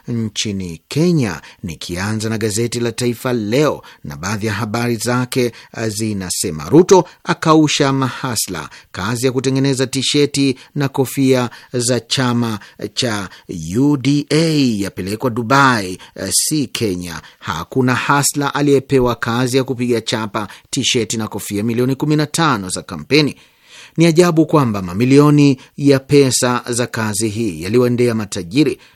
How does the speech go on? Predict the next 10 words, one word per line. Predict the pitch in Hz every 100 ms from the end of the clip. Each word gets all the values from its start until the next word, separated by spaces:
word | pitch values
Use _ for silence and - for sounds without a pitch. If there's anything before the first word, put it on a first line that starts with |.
| _
Rais | - 127 107 113
Uhuru | 123 123
Kenyatta | 123 127 135 131 139
atetea | 131 131 - 139 127 - -
ziara | 113 117 131 127
yake | 131 123 -
ya | 113
usiku | 110 - 113 101 95
jijini, | 85 80 95 113 90
asema | 80 151 160